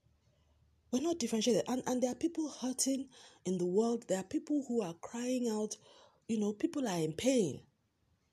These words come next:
I mean, you can imagine we just had this conversation. It was actually in one of our, you know, Bible study classes. And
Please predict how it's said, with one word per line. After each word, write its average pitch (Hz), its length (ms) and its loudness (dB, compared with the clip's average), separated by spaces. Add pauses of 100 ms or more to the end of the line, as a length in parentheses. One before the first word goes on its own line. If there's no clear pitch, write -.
(140)
I 226 60 6
mean, 240 180 4 (300)
you 202 80 2
can 202 120 8
imagine 277 300 6
we 214 80 6
just 262 200 4
had 190 160 2
this 180 120 2
conversation. 147 640 -2
It 151 100 -2
was 147 160 4
actually 202 360 2
in 143 160 -2
one 156 180 0
of 135 100 -6
our, 127 220 -6 (280)
you 131 140 -6
know, 123 100 -6
Bible 139 300 -6
study 131 260 -6
classes. 120 480 -8 (520)
And 127 380 -2